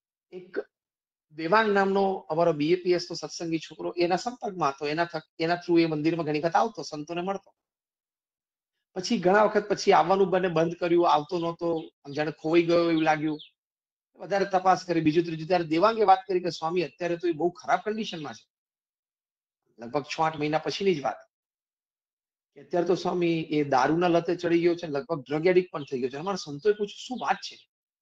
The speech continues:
એને બોલાવો, આપણે મળીએ. આટલો brilliant છોકરો આવી રીતે પોતાની કારકિર્દી ruin કરી નાખે."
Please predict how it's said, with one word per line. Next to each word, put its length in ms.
એને 80
બોલાવો, 340
આપણે 240
મળીએ. 500
આટલો 420
brilliant 420
છોકરો 360
આવી 220
રીતે 160
પોતાની 320
કારકિર્દી 520
ruin 200
કરી 200
નાખે." 240